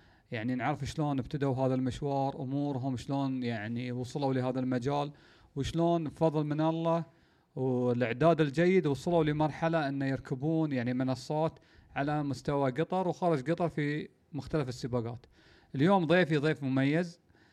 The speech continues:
ما شاء الله عليه، الله يبارك فيه ولا يؤذيه، من الناس اللي ما كانوا ماخذين مراكز أصلا في صملة. كان ترتيبه في صملة ألفين وواحد وعشرين كان في مركز اللي هو أربعة وعشرين، وبعدها الريال اشتغل على نفسه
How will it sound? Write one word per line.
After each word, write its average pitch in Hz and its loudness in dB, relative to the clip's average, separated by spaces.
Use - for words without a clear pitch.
ما 135 -2
شاء 156 0
الله 151 4
عليه، 151 4
الله 147 2
يبارك 139 0
فيه 151 -2
ولا 139 2
يؤذيه، 147 2
من 135 -2
الناس 143 0
اللي 123 -2
ما 143 2
كانوا 160 2
ماخذين 147 -2
مراكز 143 -2
أصلا 143 -2
في 131 -4
صملة. 156 -2
كان 135 -4
ترتيبه 139 -2
في 127 -2
صملة 139 -2
ألفين 123 -2
وواحد 143 0
وعشرين 165 0
كان 135 -2
في 131 -2
مركز 156 -2
اللي 131 -2
هو 170 0
أربعة 147 2
وعشرين، 113 -2
وبعدها 143 4
الريال 143 0
اشتغل 143 -2
على 127 2
نفسه 196 0